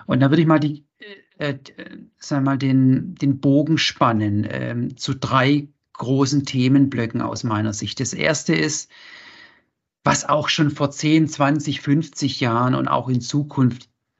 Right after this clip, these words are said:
Inhalt sein wird. Das ist zum einen die Selbstführung. Die einen sagen Selbstführung, die anderen sagen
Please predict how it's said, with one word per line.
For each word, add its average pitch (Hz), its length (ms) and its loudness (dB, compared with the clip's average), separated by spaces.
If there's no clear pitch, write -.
Inhalt 131 420 2
sein 107 420 -2
wird. 104 160 -6
Das 123 140 -2
ist 131 160 -4
zum 139 120 6
einen 131 520 4
die 127 100 -4
Selbstführung. 160 1080 2
Die 135 100 -6
einen 113 240 -2
sagen 110 280 -4
Selbstführung, 139 640 2
die 135 100 -2
anderen 120 200 0
sagen 110 400 -4